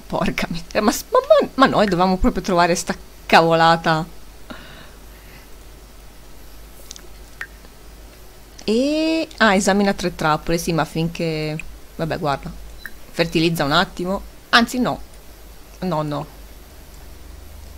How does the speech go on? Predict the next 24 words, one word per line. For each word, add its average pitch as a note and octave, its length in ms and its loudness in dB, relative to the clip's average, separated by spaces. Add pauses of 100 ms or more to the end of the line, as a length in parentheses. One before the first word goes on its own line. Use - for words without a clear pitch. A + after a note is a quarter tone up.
(1300)
Già G#3+ 180 4
che A3+ 120 0
tanto G#3 300 6
più G3+ 140 0
di G3+ 140 4
qui G#3 160 4
non F#3 160 6
andremo F3+ 280 6
avanti, C4 640 4
datti F3 360 4
alla G#3 120 8
pesca. D#3+ 460 2 (4000)
Ammasso G3 460 -2
di G#3 160 -2
terra B3+ 220 6
a - 20 4
forma G3 320 0
di F3 80 2
reperto. E3 760 0
Ma G4+ 400 -6
porca F4+ 460 -4
miseria, E4 640 -2
non D#4+ 160 -4
potevi. D#4 680 0